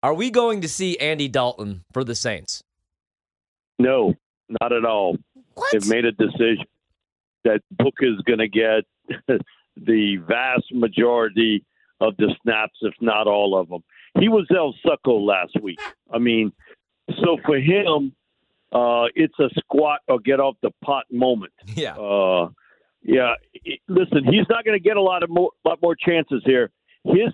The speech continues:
Speaker 2: guy is not the head coach anymore. Okay, Sean was the one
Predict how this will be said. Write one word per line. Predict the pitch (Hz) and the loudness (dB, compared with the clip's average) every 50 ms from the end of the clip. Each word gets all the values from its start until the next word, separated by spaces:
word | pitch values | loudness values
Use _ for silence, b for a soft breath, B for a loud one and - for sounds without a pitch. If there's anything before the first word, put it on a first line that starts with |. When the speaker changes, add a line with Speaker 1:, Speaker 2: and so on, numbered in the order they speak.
| - - | -6 0
Speaker 2:
guy | - 180 175 170 170 175 185 | 0 0 0 2 0 0 2
is | 175 165 135 - | 2 0 0 0
not | 143 160 160 156 - | 0 0 0 0 -2
the | - 147 | -2 -2
head | 139 147 151 - _ - | 0 0 -2 -2 _ 0
coach | 165 170 160 - - | 0 0 0 0 0
anymore. | 147 127 117 110 107 107 101 92 85 - _ _ _ _ _ _ _ _ _ _ _ _ _ _ _ | 0 2 2 2 2 2 2 2 0 -6 _ _ _ _ _ _ _ _ _ _ _ _ _ _ _
Okay, | - - - 156 151 147 - - - | -20 -2 0 2 2 2 0 0 0
Sean | 214 226 269 294 294 254 220 | 0 2 2 0 0 2 2
was | 180 156 139 - | 2 2 2 2
the | 143 131 | 2 2
one | 123 123 127 123 123 117 110 101 | 4 4 4 4 4 2 0 -2